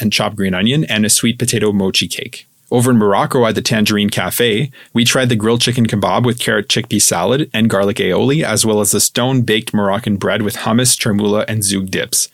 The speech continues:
And wow, while these aren't exclusive to the Festival of the Holidays, they were both amazing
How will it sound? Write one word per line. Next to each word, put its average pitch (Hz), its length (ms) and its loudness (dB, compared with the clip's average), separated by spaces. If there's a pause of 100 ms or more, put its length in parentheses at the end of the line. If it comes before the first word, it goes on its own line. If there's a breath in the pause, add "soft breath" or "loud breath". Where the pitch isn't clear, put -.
(280 loud breath)
And 117 400 0
wow, 92 560 -2 (220 soft breath)
while 101 160 2
these 107 240 0 (180)
aren't 131 260 0
exclusive 123 560 0
to 123 80 -2
the 101 120 -2
Festival 104 380 0
of 98 80 -2
the 92 60 -2
Holidays, 113 500 0
they 110 100 0
were 101 140 0
both 98 280 0
amazing 92 460 0